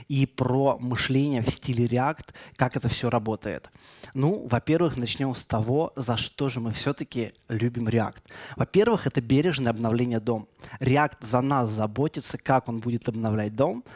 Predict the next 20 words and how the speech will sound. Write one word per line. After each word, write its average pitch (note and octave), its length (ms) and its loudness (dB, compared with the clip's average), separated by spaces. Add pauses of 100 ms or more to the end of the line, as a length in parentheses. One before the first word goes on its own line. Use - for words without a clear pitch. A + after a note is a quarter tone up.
(180)
что - 260 0
он C3 180 -2
сохранит, A#2+ 560 -2
а A2 100 -10
что - 180 -4
он D3+ 100 0
перезапишет. B2 720 -2 (400)
Дальше D#3 360 2
это C3+ 140 0
синтетические C3+ 720 -2
события. A#2+ 580 -2 (320)
То - 80 -2
есть, A#2+ 120 -4
по A#2+ 100 -2
сути, C#3 440 -4
события A#2+ 880 0 (120)
в B2 100 0
React B2 560 0
это C3 300 -2
уже A#2+ 400 0